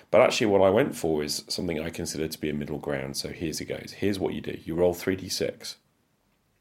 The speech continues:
and then you decide which stat that number goes into. And then you roll the next three D six, and you assign that to a stat, and so on. You do not roll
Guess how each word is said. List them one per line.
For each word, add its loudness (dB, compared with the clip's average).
and -2
then 0
you 0
decide 0
which -6
stat -2
that -6
number -4
goes -8
into. -6
And -4
then -2
you 2
roll -2
the -8
next -6
three -6
D -16
six, -2
and -2
you -4
assign -2
that -2
to -8
a -6
stat, -6
and 0
so 4
on. 4
You -6
do 2
not 4
roll 4